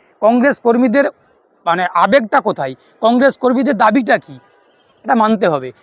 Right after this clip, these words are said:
কংগ্রেসের হাইকমান্ড কি বলে দিল, আর কংগ্রেসের চারটে নেতা নেতৃত্বরা এখানে, আহ, অফিস থেকে বা রাজ্য নেতা দপ্তর থেকে একটা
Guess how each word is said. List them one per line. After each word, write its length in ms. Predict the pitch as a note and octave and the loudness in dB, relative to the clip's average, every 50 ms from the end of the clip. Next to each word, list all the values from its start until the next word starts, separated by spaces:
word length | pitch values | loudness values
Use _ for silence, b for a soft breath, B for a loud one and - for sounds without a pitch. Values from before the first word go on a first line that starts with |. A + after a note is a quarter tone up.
| b _ - | b _ -4
কংগ্রেসের 360 | F#3+ G#3 G#3+ A3 F#3 B3 G#3 D#3+ | -2 0 0 0 0 0 0 0
হাইকমান্ড 440 | F3 F#3 F#3 - A3+ A3 B3 B3 G3+ | 0 -2 0 0 0 0 0 -2 -2
কি 60 | - C4 G3+ | -6 -4 -2
বলে 140 | A3 A3+ B3 B3 | 0 0 0 -2
দিল, 120 | C4 A3 G3 F3 E3 b b b b | -2 -4 -4 -6 -8 b b b b
আর 100 | - D#3+ F#3 G#3 | -8 -4 -2 -2
কংগ্রেসের 320 | G3+ A3 A3 G3+ G#3+ A3+ - | -2 0 0 -2 -2 -2 -2
চারটে 260 | F#3+ F#3 _ _ A#3+ A#3 G#3+ | -4 -4 _ _ -2 0 0
নেতা 160 | G3+ F3 A#3 A3+ G#3+ | 0 0 0 0 0
নেতৃত্বরা 460 | G#3+ - _ A3+ A3+ - - A#3+ A#3 A3+ G#3 | 0 -8 _ -12 -10 -4 -2 0 2 2 2
এখানে, 200 | - A3 A3 A3 G#3 | 0 0 0 0 -4
আহ, 1200 | - _ _ _ _ _ - F#3+ F3 E3 E3 D#3 D#3+ E3+ F3 E3 E3+ F3+ E3 D#3+ D#3 D#3 E3+ D#3+ | -4 _ _ _ _ _ -2 -2 0 0 0 -2 -2 -4 -6 -12 -14 -14 -10 -8 -10 -10 -8 -10
অফিস 180 | E3+ - G#3+ - _ A#3+ | -10 -10 -10 -8 _ -6
থেকে 160 | A3 F#3+ A#3 G3+ F#3+ | -2 -2 0 2 4
বা 80 | G3+ G3+ F#3+ F#3 F#3 A3+ - - F#3+ | 4 4 4 0 -4 -16 -6 -2 -2
রাজ্য 180 | F#3+ F3+ D#3+ A3 G#3+ | -2 0 0 0 0
নেতা 140 | G#3 F#3 G#3 F3 F#3 F3+ G3+ | 2 0 -2 -6 -2 -4 -4
দপ্তর 220 | G3+ _ A3+ G#3+ _ | -4 _ -8 -8 _
থেকে 140 | - G#3 A3+ A3 | -6 -6 -6 -4
একটা 120 | F3+ A3 | -2 -2